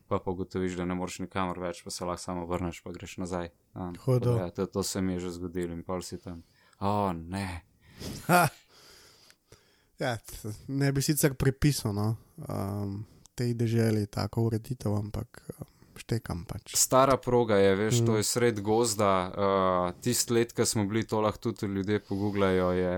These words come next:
Speaker 1: eh, se je zgodilo, da na enemu koncu je bil sonce, na drugemu je pa bilo toliko toče, da avti voziti niso mogli več.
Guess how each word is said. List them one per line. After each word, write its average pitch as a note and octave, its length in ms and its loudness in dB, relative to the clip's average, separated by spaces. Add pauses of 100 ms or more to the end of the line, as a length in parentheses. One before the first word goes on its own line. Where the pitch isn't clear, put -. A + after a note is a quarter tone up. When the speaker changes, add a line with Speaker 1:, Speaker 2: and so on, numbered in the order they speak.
(120)
Speaker 1:
eh, G2 360 -4
se G2 160 -4
je F#2+ 40 2
zgodilo, G2 400 0
da F#2+ 100 2
na F#2 300 2
enemu G#2 340 0
koncu G#2 720 2
je F#2 120 2
bil F#2+ 140 -4
sonce, G2+ 520 0
na F#2 120 2
drugemu F#2 480 2
je F2+ 140 0 (100)
pa F2 380 2
bilo F2+ 160 -2
toliko - 300 -4
toče, F#2+ 340 0
da F2 140 -2
avti E2+ 260 -2
voziti F2 440 -4
niso F2+ 220 -6
mogli F2 280 -6
več. F2 320 -8